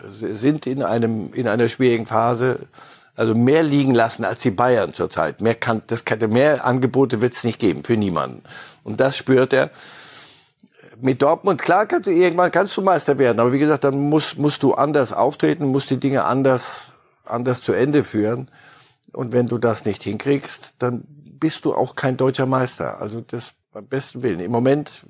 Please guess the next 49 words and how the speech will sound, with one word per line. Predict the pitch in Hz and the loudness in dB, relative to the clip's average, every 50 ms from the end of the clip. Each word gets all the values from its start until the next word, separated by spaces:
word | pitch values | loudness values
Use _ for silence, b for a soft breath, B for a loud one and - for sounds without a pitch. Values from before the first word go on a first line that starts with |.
| - - - - - - | -20 -20 -20 -20 -8 -4
weiß | 123 127 127 120 | -2 -2 0 0
ich, | 101 - | -2 0
würde | 113 113 117 | -2 -2 -2
ich | 104 | -2
sagen, | - 123 117 117 113 | 0 0 0 2 0
lass | 120 123 - | -2 -2 -2
die | - 127 | -6 -4
Meisterschaft | 117 113 117 117 - 110 - 120 107 - - _ - _ _ _ | -2 -2 -2 -4 -6 -8 -6 -8 -8 -8 -10 _ -20 _ _ _
aussetzen | - 98 104 98 - - 80 - - - - - | -4 -4 -4 -4 -4 -6 -6 -8 -10 -16 -20 -14
für | - 98 | -12 -12
den | 92 87 | -10 -10
Moment, | 87 85 85 80 71 - | -10 -8 -8 -10 -12 -12
bis | - 123 107 98 | -14 -14 -6 -4
alle | 101 123 117 113 | -2 -2 -2 -2
wieder | 117 110 113 101 | -2 -2 -2 -2
bei | 110 107 | -2 -4
Verstand | - - 110 - - 101 95 85 76 | -6 -8 -10 -6 -6 -6 -6 -6 -8
sind | - 76 67 - - - | -10 -10 -12 -12 -16 -20
und | - - 107 - _ - _ _ | -20 -20 -20 -20 _ -20 _ _
ihr | - 147 139 123 - | -4 -2 -2 -2 0
Zeug | - - 113 110 107 - | 0 2 2 2 0 -2
spielen. | - - - 82 71 B B B B B | -6 -6 -6 -6 -8 B B B B B
Ich | - 127 120 | -10 -6 -2
meine | 131 131 135 143 | -2 0 0 0
nicht, | 170 170 - 170 | 0 0 0 -2
dass | 156 | 0
die | - 147 | 0 0
Bayern | 123 127 127 139 143 139 120 | 2 2 2 2 2 2 2
dann | 127 123 123 113 107 113 120 | 0 0 0 0 -4 -2 -4
mit | 117 110 - - | -4 -4 -4 -2
zwanzig | - 127 127 120 135 - | 0 0 0 0 -4 -6
Punkte | - 135 - 131 | -8 -6 -6 -4
Vorsprung | 123 - 180 175 - 110 101 85 | -2 0 0 0 0 -2 -2 -2
haben, | 80 82 82 | -2 -2 -2
aber | 82 113 110 117 120 B B B B B B B B - | -2 0 0 0 -2 B B B B B B B B -2
nochmal, | 135 147 139 117 | 0 2 2 2
nee, | 120 143 143 B B B | 0 -2 -4 B B B
einer | - 127 143 151 156 151 | 0 2 2 2 2 0
kann | - - 139 151 160 | 0 0 0 0 2
ja | 143 107 | 2 2
mal. | 101 95 87 85 78 80 - | 2 2 2 2 2 0 0
Aber | - 113 120 123 120 120 120 - | -2 0 0 0 0 -2 -4 -4
wenn | - 123 123 113 | -2 0 0 2
das | 107 120 120 - 135 | 0 -2 0 0 -2
im | 127 | -4
Gleichschritt | 117 - 120 120 147 165 - - 147 147 135 - | 0 0 2 2 2 0 0 -2 -2 -2 0 0
jetzt | 143 135 - - | 0 0 2 0
so | 135 | 0
passiert, | 123 - 120 110 - 139 143 147 | 0 0 -2 -2 0 0 0 0